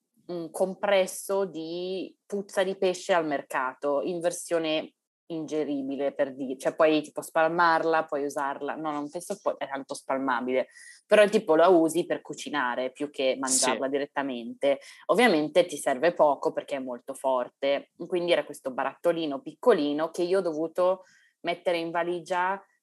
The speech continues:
Speaker 1: in tipo cinque buste, perché aveva una do-, un odore così forte che usciva dal barattolo e usciva dalla busta e dalla busta e dalla busta alla busta, cioè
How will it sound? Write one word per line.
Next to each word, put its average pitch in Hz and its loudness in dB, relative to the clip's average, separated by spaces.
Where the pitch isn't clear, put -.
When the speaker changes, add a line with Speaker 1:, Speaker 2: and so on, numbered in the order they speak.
Speaker 1:
in 165 -8
tipo 175 -2
cinque 170 -2
buste, 147 -6
perché 165 -2
aveva 180 6
una 147 2
do-, 202 2
un 175 -4
odore 202 2
così 156 -6
forte 147 -4
che 226 6
usciva 190 -2
dal 156 0
barattolo 185 -2
e 175 0
usciva 175 -6
dalla 151 -2
busta 190 -4
e 180 -2
dalla 139 -4
busta 180 -4
e 165 0
dalla 139 0
busta 160 -6
alla 139 -4
busta, 165 -6
cioè - 0